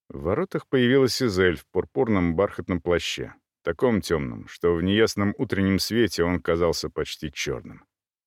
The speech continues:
Сопровождал ее чиновник канцелярии, который вручил Кесарелу номерной курьерский жезл в обмен на подпись, которую тот поставил в раскрытом грозбухе. Захлопнув грозбух, чиновник почти побежал по мосту в замок,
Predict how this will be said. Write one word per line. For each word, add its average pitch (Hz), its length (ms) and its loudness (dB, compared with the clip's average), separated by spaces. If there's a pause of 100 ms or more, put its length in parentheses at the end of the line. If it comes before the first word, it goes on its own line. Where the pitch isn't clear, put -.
Сопровождал 101 680 4
ее 92 180 4
чиновник 107 540 2
канцелярии, 104 680 2
который 101 440 2
вручил 107 520 2
Кесарелу 104 480 4
номерной 107 600 4
курьерский 98 560 2
жезл 85 440 2 (140)
в 85 140 -2
обмен 110 340 2
на 104 120 0
подпись, - 460 -6
которую 82 380 0
тот - 240 0
поставил 80 540 2
в 73 40 -4
раскрытом 76 560 -4
грозбухе. 69 640 -6 (540)
Захлопнув 98 680 0
грозбух, 117 560 0
чиновник 147 520 -4
почти 123 360 -2
побежал 120 560 2
по - 100 -6
мосту 92 380 2
в 90 80 0
замок, 69 420 -6